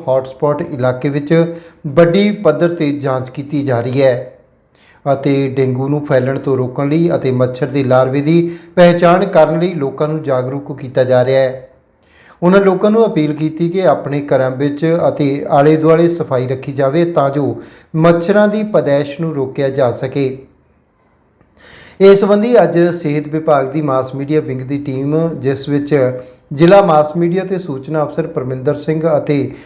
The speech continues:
ਜ਼ਿਲ੍ਹਾ ਬੀ ਸੀ ਸੀ ਕੋਆਰਡੀਨੇਟਰ ਬਰਜਿੰਦਰ ਸਿੰਘ ਬਰਾੜ ਸ਼ਾਮਲ ਸਨ, ਵੱਲੋਂ ਹੌਟਸਪੌਟ ਇਲਾਕੇ ਅਰਬਨ ਸਟੇਟ ਦੁਗਰੀ ਫੇਸ ਦੋ ਵਿੱਚ ਸਥਿਤ ਸੀਨੀਅਰ ਸਿਟੀਜ਼ਨ ਭਵਨ ਵਿਖੇ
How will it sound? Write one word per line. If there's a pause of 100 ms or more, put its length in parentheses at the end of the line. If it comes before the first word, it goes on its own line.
(160)
ਜ਼ਿਲ੍ਹਾ
ਬੀ
ਸੀ
ਸੀ
ਕੋਆਰਡੀਨੇਟਰ
ਬਰਜਿੰਦਰ
ਸਿੰਘ
ਬਰਾੜ
ਸ਼ਾਮਲ
ਸਨ,
ਵੱਲੋਂ (380)
ਹੌਟਸਪੌਟ
ਇਲਾਕੇ
ਅਰਬਨ
ਸਟੇਟ
ਦੁਗਰੀ
ਫੇਸ
ਦੋ (340)
ਵਿੱਚ
ਸਥਿਤ
ਸੀਨੀਅਰ
ਸਿਟੀਜ਼ਨ (120)
ਭਵਨ
ਵਿਖੇ